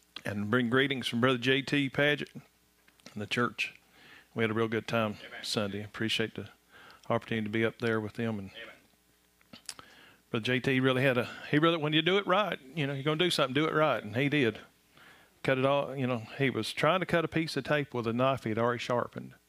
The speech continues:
Speaker 2: He sharpened the knife the day before.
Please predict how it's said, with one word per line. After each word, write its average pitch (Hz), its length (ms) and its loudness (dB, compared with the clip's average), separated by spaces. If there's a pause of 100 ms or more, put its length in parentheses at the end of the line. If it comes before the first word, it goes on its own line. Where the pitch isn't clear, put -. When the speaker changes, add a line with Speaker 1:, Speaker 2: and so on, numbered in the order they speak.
(600)
Speaker 2:
He 123 80 -4
sharpened 147 400 0
the 120 60 2
knife 139 280 2 (260)
the 120 100 2
day 131 200 2
before. 123 600 -4